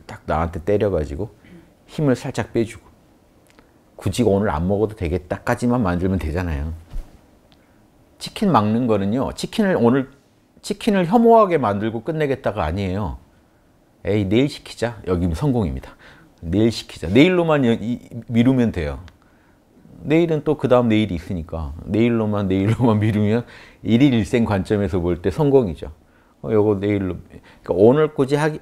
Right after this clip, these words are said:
안 했으면 하는 거는 내일로 미루게 만들기만 해도 카르마 관리하신 거고, 오늘 하고 싶게 만드는 게 이제 성공인 거죠. 오늘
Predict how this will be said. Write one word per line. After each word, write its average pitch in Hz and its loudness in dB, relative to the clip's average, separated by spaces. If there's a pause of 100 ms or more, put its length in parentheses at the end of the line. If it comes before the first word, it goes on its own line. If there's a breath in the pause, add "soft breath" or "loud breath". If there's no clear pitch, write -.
(140)
안 98 2
했으면 131 0
하는 123 -2
거는 110 0
내일로 110 2
미루게 92 -2
만들기만 80 -2
해도 147 -2 (320)
카르마 127 -2
관리하신 87 -4
거고, - -14 (800 soft breath)
오늘 151 6
하고 170 -2
싶게 - 0
만드는 95 0
게 131 4
이제 98 -4
성공인 98 -4
거죠. - -16
오늘 123 2